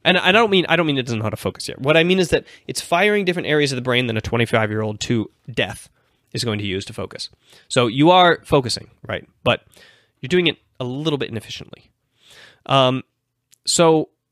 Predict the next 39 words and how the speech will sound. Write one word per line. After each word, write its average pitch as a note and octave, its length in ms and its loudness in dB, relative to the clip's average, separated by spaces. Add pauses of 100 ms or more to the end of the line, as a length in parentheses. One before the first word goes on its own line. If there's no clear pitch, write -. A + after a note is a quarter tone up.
(680)
when E3 240 2
we're E3+ 80 4
talking G3 480 -4
about C#3 460 0 (840)
how D3+ 320 0
it D#3 80 4
is C3+ 100 2
that - 80 -8
you A2+ 120 -6
teach - 560 -6 (200)
teenagers A#2 760 -2 (380)
of G#2+ 200 -6
a G#2+ 40 -4
specific - 440 -6
age G#2+ 360 -4
to - 140 -10
learn G#2 240 -4
something, G#2 320 -8 (500)
I B2 260 4
am D3 220 2
not B2+ 320 0
enough A#2+ 280 -2
an - 100 -8
expert - 400 -4
in A#2+ 100 -8
child A#2 260 2
development A2 440 -2
to A#2+ 100 -6
know A#2 320 2
the C3 60 0
different - 260 -2
stages B2 460 0
the - 80 -10
brain A2 200 0
goes G#2+ 220 -2
through, D#3 200 -2
to - 100 -2
know A2+ 300 4
what A2+ 420 0